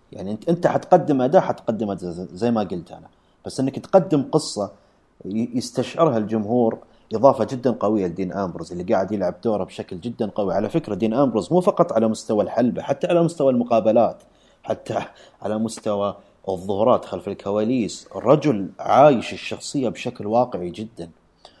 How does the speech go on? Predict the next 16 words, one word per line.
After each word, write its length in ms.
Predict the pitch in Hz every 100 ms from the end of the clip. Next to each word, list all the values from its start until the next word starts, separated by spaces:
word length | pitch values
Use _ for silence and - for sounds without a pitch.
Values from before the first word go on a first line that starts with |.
| _ _ _
ومن 760 | 95 95 98 101 98 98 95 104
ناحية 260 | 117 107 -
أداء 240 | 104 117
سيث 280 | 95 101 -
رولينز، 380 | 110 110 107 87
بالعكس، 380 | 90 101 113 -
سيث 200 | 92 -
رولينز 240 | 104 98
شال 140 | - 104
المباراة 360 | 101 95 113
كثيرًا، 420 | - - 135 147
يعني، 280 | 87 78 - -
ودين 220 | 82 95 95
أمبروز 360 | 110 90 95
كذلك، 500 | - 87 117 143 -
يعني. 240 | - 82